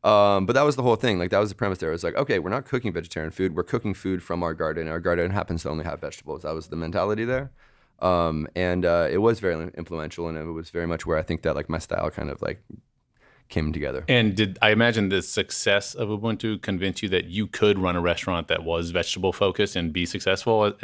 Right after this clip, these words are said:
Speaker 2: from a business standpoint?
Speaker 1: Uh, más o menos. Like, <laughs> you, you know what I mean? Like, it, it gained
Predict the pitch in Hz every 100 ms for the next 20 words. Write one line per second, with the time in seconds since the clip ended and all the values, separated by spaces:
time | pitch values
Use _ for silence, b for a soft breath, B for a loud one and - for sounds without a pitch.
0 | - _ - 92 78 90 107 - 117 117
1 | 143 226 - _ - 220 262 262 175 160
2 | - 123 95 80 - - 220 226 151 -
3 | 143 165 165 160 165 165 180 156 120 110
4 | 127 - - _ _ 127 143 120 123 131
5 | 151 156 139